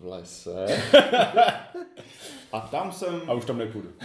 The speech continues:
Speaker 1: <laughs> Mezi tím, když jsem hrál příšeru, měl mnoho času. Dostal jsem z vás dokonce, jaké téma dneska budeme točit,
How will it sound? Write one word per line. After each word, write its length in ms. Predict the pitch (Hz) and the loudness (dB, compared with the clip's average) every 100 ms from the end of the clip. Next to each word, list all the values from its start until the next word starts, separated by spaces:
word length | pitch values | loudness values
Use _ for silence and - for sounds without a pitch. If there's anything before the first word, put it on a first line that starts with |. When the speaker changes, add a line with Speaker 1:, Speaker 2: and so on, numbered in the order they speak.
| 135 147 | -6 -6
Speaker 1:
<laughs> 400 | - 226 147 170 | -6 -10 -8 -6
Mezi 200 | 151 147 | -6 -6
tím, 160 | - 160 | -6 -4
když 180 | 151 | -2
jsem 140 | 233 160 | -2 0
hrál 200 | 160 139 | -2 -2
příšeru, 320 | - - 151 | -4 -4 -2
měl 180 | 156 160 | -2 -2
mnoho 300 | 156 151 185 | -2 -2 -2
času. 560 | 185 139 135 151 147 196 - - - - - - - - - | -4 -8 -8 -6 -4 -4 -6 -14 -20 -20 -20 -20 -20 -20 -4
Dostal 360 | 139 143 165 | -2 -2 -6
jsem 180 | 156 165 | -6 -10
z 80 | - | -6
vás 340 | 151 143 143 127 | -4 -4 -4 -14
dokonce, 400 | 131 131 139 139 | -16 -12 -10 -6
jaké 180 | 131 139 | -6 -6
téma 260 | - 127 123 | -6 -6 -6
dneska 280 | 123 - | -8 -8
budeme 180 | 131 127 | -8 -8
točit, 400 | - - 113 - | -8 -8 -10 -10